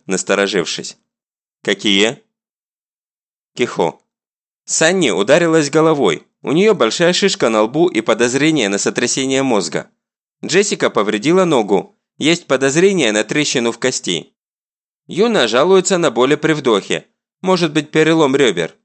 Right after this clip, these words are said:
У остальных участниц синяки и ушибы. Менеджер увез всех Саши в больницу на обследование.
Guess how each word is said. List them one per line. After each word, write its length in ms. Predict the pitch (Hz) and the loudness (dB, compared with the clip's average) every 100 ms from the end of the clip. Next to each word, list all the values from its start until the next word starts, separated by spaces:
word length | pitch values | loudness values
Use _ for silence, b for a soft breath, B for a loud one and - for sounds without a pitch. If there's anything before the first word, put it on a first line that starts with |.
| _ _ - | _ _ -6
У 80 | 101 | -2
остальных 460 | 117 - 185 233 202 | 0 2 0 0 0
участниц 600 | - 131 - 90 - - | 0 0 0 -4 -8 -10
синяки 480 | - 139 151 170 233 | -6 0 0 0 0
и 160 | 190 190 | 2 2
ушибы. 500 | 185 143 90 85 - _ _ _ _ _ | 2 0 -2 -4 -8 _ _ _ _ _
Менеджер 540 | - 175 190 143 135 117 | -2 0 2 2 0 0
увез 280 | 120 147 143 | 0 0 0
всех 300 | - 147 135 | -2 -2 -2
Саши 320 | - 151 180 | -2 -2 0
в 80 | 165 | 0
больницу 440 | 127 127 175 165 147 | 0 0 -2 -2 -2
на 140 | 135 | -2
обследование. 800 | 135 - 107 90 85 80 78 | -4 -2 -2 0 -2 -2 -6